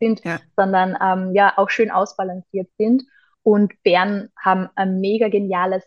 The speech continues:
Speaker 1: Vitalstoffprofil, ähm,
Speaker 2: Mhm.
Speaker 1: und ja, sind vollgepackt mit Vitaminen, Mineralstoffen.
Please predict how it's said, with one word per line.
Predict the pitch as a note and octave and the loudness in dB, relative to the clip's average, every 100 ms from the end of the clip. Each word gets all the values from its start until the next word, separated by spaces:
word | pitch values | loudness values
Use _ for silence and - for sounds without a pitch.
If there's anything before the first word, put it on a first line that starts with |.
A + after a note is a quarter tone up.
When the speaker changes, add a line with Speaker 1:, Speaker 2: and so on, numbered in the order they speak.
| _ | _
Speaker 1:
Vitalstoffprofil, | F#3 G3+ - - F#3+ G#3+ - - G3+ - - A3+ - - G#3+ A#3 A3 - | -10 -10 -10 -4 0 0 0 -6 -6 -8 -4 -4 -4 -2 4 8 6 6
ähm, | F#3+ F#3 | 2 2
Speaker 2:
Mhm. | F3 F3+ F3+ E3+ E3+ | 0 -6 -8 -12 -8
Speaker 1:
und | F#3 F3+ F3 | -6 -6 -6
ja, | F#3+ F3+ - | 0 0 0
sind | - G3+ | -4 -4
vollgepackt | - F#3+ G3+ - G3 - | 0 0 0 -4 -8 -8
mit | G3 G3 | -10 -10
Vitaminen, | G3 G3+ G#3+ G#3 | -8 -6 -6 -6
Mineralstoffen. | G3+ F#3+ F3+ G3+ - G3 G#3 A#3 | -6 -8 -6 -6 -6 -6 -4 -6